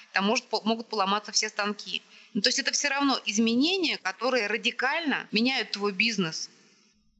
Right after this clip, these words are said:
И в хорошую или в плохую сторону, то есть вот, а, все должны будут посчитать по итогам.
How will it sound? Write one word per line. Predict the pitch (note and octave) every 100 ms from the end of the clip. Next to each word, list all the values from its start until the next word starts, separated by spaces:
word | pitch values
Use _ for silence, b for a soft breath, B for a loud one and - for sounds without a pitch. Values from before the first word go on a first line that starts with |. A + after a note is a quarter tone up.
| -
И | G#3+
в |
хорошую | - B3 C#4+ B3
или | A#3+
в | B3
плохую | B3 B3+ B3+
сторону, | - E4 F#4+ D#4
то | A3 G3+
есть | - - -
вот, | A3 A#3 -
а, | G#3 G#3+ G#3 F#3+ - B B B B _
все | - D#4
должны | E4+ A#3+ B3 C#4+
будут | A3+ A3+
посчитать | - A3+ - B3 B3 D4+ E4+ -
по | B3+ B3+
итогам. | A#3+ - F#3 D#3